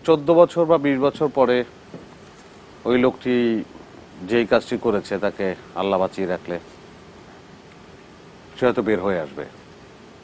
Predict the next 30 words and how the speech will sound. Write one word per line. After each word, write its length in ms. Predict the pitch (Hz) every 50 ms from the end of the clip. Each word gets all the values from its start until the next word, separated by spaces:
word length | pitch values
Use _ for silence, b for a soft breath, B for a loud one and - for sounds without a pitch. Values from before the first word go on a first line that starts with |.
| - - - - - - - - - - - - - - - - - - - - - -
বের 240 | - 120 120 123
হয়ে 160 | 120 131 135 131
আসার 220 | 120 - 127 123
সঙ্গে 260 | - - 123 123 123
সঙ্গে 240 | 120 - 127 117 110 -
তার 140 | - 123 117 98 -
চেহারাটা 340 | 131 123 123 120 113 -
এরকম 320 | 113 104 - - 98 98 85
হয়ে 160 | 92 92 92
যাবে 240 | 82 85 80 76 73
না, 120 | 69 64 - - - - - - - - - - - - - - -
বা 100 | - 92
সে 320 | - - - 120 120 120 117
বের 220 | 98 113 110 107
হয়ে 160 | 107 117 123
আসার 260 | 117 107 - - 127 104
পরে, 300 | - 120 107 98 92 92 - - - - - - - - - - - - - - - - - - - - - - - - - -
তার 120 | - 107
শাস্তি 380 | 107 - - 123 113 - - 117
শেষ 300 | 107 - 117 110 - -
হয়ে 180 | 123 117 113 - - - - 78
যাওয়ার 240 | 90 107 107 110 107
পরে 280 | - 110 101 95 92 - - - - - - - - - - - - - - - - - - - - - - - - - - - - - - - - - - - - - - - -
সে 180 | - - 131
তার 160 | - 120 113
আগের 320 | 110 107 104 104 110 95 90
রূপ 140 | 107 107 - -
ফিরে 220 | - - 104 107
পাবে 260 | - 87 82 78 73
না। 160 | 67 65 65